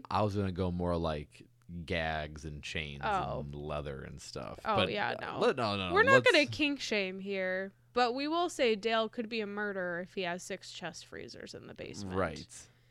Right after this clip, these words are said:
Speaker 2: All right, so back in the day, studies found that eighty-three percent of three-year-old kids had cavities in their teeth. That's a lot. Um, and it wasn't really unusual,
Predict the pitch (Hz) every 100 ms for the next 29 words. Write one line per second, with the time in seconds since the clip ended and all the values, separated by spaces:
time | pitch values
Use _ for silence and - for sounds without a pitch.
0 | - _ _ _ _ 220 185 - - 214
1 | 262 403 - 370 269 196 - - 226 -
2 | - - _ - - 311 330 330 - 233
3 | 208 202 - 269 302 330 285 277 262 262
4 | 233 214 202 - 196 - 226 269 269 277
5 | 277 - - 202 202 196 - - - 196
6 | - 214 214 220 220 214 - - - -
7 | 202 196 190 - - - - - - _
8 | - 214 220 247 220 190 160 - - -
9 | _ - - 202 196 196 196 - 214 214
10 | 220 - - 220 262 277 339 277 254 247
11 | 240 233 233 - _ - 214 214 196 175
12 | 190 294